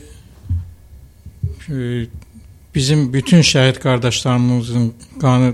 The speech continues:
doğrudan da yerdə qalmayacaq. Onların başladığı iş bugünkü güclü, qüdrətli ordumuz tərəfindən axıra çatdırılacaq ki, onların da ruhları şad olsun. Bu, bu bir tərəfdən, digər tərəfdən dünən orada bizim əsgərlər qarşısında da çıxışlarımız oldu. Orada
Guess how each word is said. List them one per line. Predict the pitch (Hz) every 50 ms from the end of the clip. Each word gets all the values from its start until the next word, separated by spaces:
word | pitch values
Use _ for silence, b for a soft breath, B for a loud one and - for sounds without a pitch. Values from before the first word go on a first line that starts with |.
| 120 -
doğrudan | 127 120 120 117 127 123 123
da | 123
yerdə | 120 117 123 123 117 - 131 110
qalmayacaq. | - 135 127 123 120 117 117 117 110 - 123 113 117 135
Onların | 135 131 131 131 135 135 147 151 147 B B B B B B B B B B B - -
başladığı | 139 131 - - 147 135 131 123 135 135 143 139
iş | - 139 147 143 - - - - - - - - - b b b b b b b b b b b _ - - - _ - - -
bugünkü | 143 123 135 143 135 123 - 151 139 123
güclü, | - 139 123 123 131 139 147 143 110 123 131 -
qüdrətli | 147 127 131 135 131 117 - - 143
ordumuz | 135 131 127 120 113 135 127 127 - -
tərəfindən | 135 120 117 117 123 123 123 123 120
axıra | 131 123 113 - 139 131
çatdırılacaq | 117 - - 127 113 - - 123 123 127 120 117 127 113 - -
ki, | 131
onların | 123 120 120 123 123 113
da | 117
ruhları | 113 113 110 117 117 120 117 113
şad | - - 127 113 110
olsun. | 117 113 113 - - 123 117 117
Bu, | 123 117 120 120 123 - - B B B B B B B B
bu | - 139 135
bir | 151 147 -
tərəfdən, | - 135 131 127 - - 135 131 127
digər | 147 143 131 143 135 131
tərəfdən | - 135 127 120 - 143 135 131 120 - B B B B B B B -
dünən | 151 143 139 139 135 131
orada | 123 120 131 117
bizim | 123 120 131 131 131
əsgərlər | 123 117 - - 135 123 135 131 117
qarşısında | 127 127 120 - - - 131 123 120
da | 120
çıxışlarımız | - - - - - - - 123 120 120 117 113 117
oldu. | 117 117 113 113 135
Orada | 135 135 156 147 143